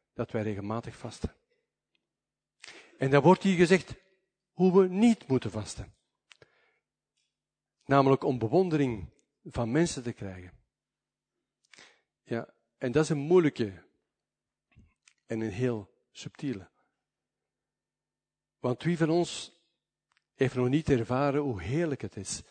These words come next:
om bewonderd te wo-, te worden door onze zelfdiscipline of onze toewijding? We willen zo graag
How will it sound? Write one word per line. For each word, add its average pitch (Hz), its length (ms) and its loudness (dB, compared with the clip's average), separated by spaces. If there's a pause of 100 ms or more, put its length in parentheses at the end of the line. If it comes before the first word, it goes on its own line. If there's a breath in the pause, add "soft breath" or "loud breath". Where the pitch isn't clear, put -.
(720 soft breath)
om 110 180 -10
bewonderd 123 460 -4
te 107 140 -6
wo-, 104 220 -6
te - 120 -6
worden 107 480 -2 (380)
door 113 160 -8
onze 110 200 -12
zelfdiscipline 110 1000 -6 (720)
of 104 180 -10
onze 107 240 -14
toewijding? 113 720 -4 (1600)
We 123 120 -8
willen 151 240 2
zo 139 160 2
graag 135 420 -2